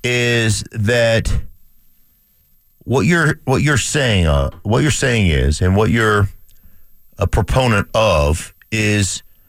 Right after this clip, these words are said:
any quarterback at twelve, anyone, even if he's legitimately a second round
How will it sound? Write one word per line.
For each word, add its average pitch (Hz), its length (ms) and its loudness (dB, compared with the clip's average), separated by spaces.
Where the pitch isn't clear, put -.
any 139 180 -2
quarterback 87 540 0
at 104 120 -2
twelve, 85 380 0
anyone, 110 520 0
even 160 280 2
if 151 140 0
he's 135 520 -2
legitimately 117 760 0
a 110 60 -2
second 104 300 -2
round 98 480 0